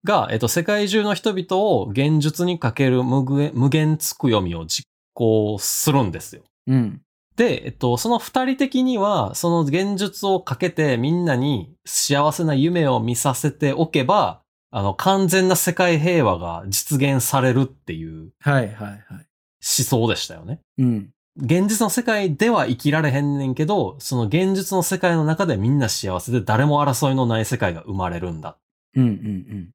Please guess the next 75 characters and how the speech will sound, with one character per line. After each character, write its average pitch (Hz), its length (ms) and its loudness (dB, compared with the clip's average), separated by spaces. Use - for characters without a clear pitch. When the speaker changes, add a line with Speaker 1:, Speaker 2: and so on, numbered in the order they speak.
Speaker 1:
肉 131 220 0
体 196 160 2
的 196 100 -4
な 185 120 2
自 156 180 0
由 170 100 2
は 135 160 0
な 139 120 -2
い 143 140 -6
し、 165 400 -2
そ - 80 -6
の 110 40 -2
せ 165 160 0
ん-、 160 160 -2
自 123 220 -2
由 156 180 4
意 160 60 0
志 - 140 -2
と - 80 0
か 123 100 0
も 92 140 -6
も 127 100 0
し - 80 -4
か 120 60 -4
し - 60 -4
た 92 80 -6
ら 87 40 -6
な 110 100 -4
い 135 80 -4
か 170 120 -2
も 160 80 0
し - 160 -4
れ 185 80 0
な 190 100 -2
い 180 100 -2
け 190 120 0
ど、 180 360 -2
で 196 80 2
も 139 140 2
平 98 260 0
和 110 120 2
っ - 80 -12
て 92 60 -6
い 80 240 -10
う 80 60 -20
Speaker 2:
う 120 60 -4
ん。 110 260 -4
Speaker 1:
の 208 120 0
が、 98 220 0
ま 127 120 0
あ、 - 40 2
あ - 20 -4
の、 82 60 -6
思 80 80 -8
想 98 340 -4
と - 100 -8
し - 120 -8
て - 120 -16
あ 98 120 -14
っ - 40 -20
て、 175 280 -2
Speaker 2:
は 120 80 -4
い。 117 40 0
Speaker 1:
そ 110 60 2
れ 104 80 0
を 92 60 -2
実 110 200 -4
行 120 140 0
し - 100 -4
ま 110 100 0
し - 60 -4
た 87 100 -8
と。 - 140 -20
Speaker 2:
う 117 40 -6
ん。 98 180 -6